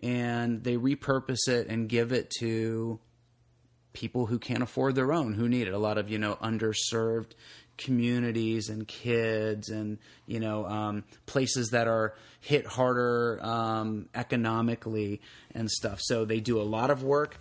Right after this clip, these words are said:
here in the U S. They do a lot of work around the world. But I think it's a pretty noble thing, 'cause certainly you even look at just your soccer cleats. Um, as a kid, you grow out of, you probably use at least two pairs of boots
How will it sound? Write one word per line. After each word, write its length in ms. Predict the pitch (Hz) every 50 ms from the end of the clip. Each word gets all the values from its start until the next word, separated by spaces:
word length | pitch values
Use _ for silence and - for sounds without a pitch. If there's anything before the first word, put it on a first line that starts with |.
| - -
here 220 | - - 151 147
in 60 | 143 143
the 100 | 139 131
U 200 | 131 135 131 127
S. 240 | 131 165 202 - -
They 120 | 151 139
do 140 | 127 143 135
a 40 | 131
lot 200 | 127 120 127 131
of 60 | 127
work 240 | 123 123 131 131 -
around 300 | 131 123 123 123 123 120
the 80 | 117
world. 400 | 120 123 131 131 127 117 110 107 - - - - - - - -
But 200 | - 120 117 110
I 120 | 107 117
think 280 | 110 - 135 135 131 131
it's 140 | 135 - -
a 60 | 110
pretty 560 | - - - 135 131 127 127 123 123 120 113 - - - - -
noble 340 | - 123 127 127 123 123 120
thing, 200 | - 135 131 117
'cause 180 | - 107 -
certainly 340 | - 151 147 143 143 135 131
you 160 | 123 127 135
even 260 | 143 135 123 123 120 120
look 180 | 123 123 -
at 100 | 120 107
just 380 | - 117 117 117 - - - - - _ _ _
your 500 | - 110 113 110 110 110 107 107 104 101 - - _ _ _ _ _ _ _ - _
soccer 560 | - - - - - 131 117 113 - - 110
cleats. 540 | 104 - - 110 95 90 76 - - - - -
Um, 540 | - 110 107 107 107 107 104 104 101 98 -
as 180 | - 110 113 110
a 80 | 110 101
kid, 440 | - - - 123 117 107 101 101
you 140 | 107 110 120
grow 260 | 117 120 120 110 104
out 140 | 107 107 101
of, 100 | 101 101
you 100 | 113 120
probably 360 | - - 120 113 113 110 113
use 280 | 107 107 107 110 107 107
at 140 | 101 - -
least 400 | 113 113 117 113 - - - - - _ _ _
two 180 | - - 131 123
pairs 360 | - - 120 113 113 113 104
of 140 | 107 98 101
boots 420 | 110 110 110 107 101 - - -